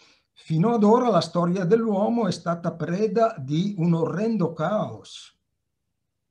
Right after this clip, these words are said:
Noi sappiamo che lui apprezza anche il caos, eh, l'abbiamo già citato più volte, eh, bisogna avere molto caos in sé per partorire,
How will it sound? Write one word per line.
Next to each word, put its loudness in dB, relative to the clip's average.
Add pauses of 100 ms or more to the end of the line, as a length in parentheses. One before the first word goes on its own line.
(300)
Noi -6
sappiamo 2
che 0
lui 0
apprezza -2
anche -2
il -2
caos, -8
eh, -8
l'abbiamo -4
già -6
citato -14
più -18
volte, -10
eh, -10
bisogna -10
avere -12
molto -10
caos -10
in -10
sé -16 (680)
per -10
partorire, -4